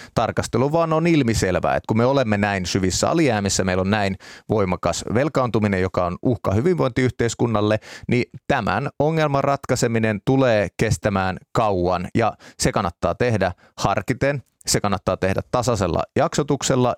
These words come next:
niin tämä hallitus on tehnyt ja niin seuraavankin hallituksen pitää tehdä. Siis on ilmiselvää ja täysin epärealistista olettaakaan,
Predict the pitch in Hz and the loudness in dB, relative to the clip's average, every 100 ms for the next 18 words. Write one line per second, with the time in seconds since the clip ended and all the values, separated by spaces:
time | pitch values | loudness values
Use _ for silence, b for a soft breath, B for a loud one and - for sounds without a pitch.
0 | 120 135 131 95 85 110 139 110 117 - | 0 0 0 -2 0 0 0 0 -2 0
1 | 175 147 127 110 127 147 139 147 131 110 | 0 2 0 0 0 2 2 2 2 2
2 | 101 98 101 92 92 92 - 92 95 90 | 0 0 0 0 0 -2 -4 -4 -4 0
3 | 87 85 _ 98 87 90 101 98 B B | 0 -2 _ -2 0 0 0 -2 B B
4 | 139 151 151 120 113 101 92 90 85 B | 0 2 2 2 2 2 2 0 -2 B
5 | - 95 120 107 98 95 104 104 98 92 | -4 0 2 2 0 2 2 2 2 0
6 | 90 - 90 92 107 139 113 - 98 - | -2 -4 -2 0 2 2 0 -2 -4 -2
7 | 98 87 85 | 0 0 -2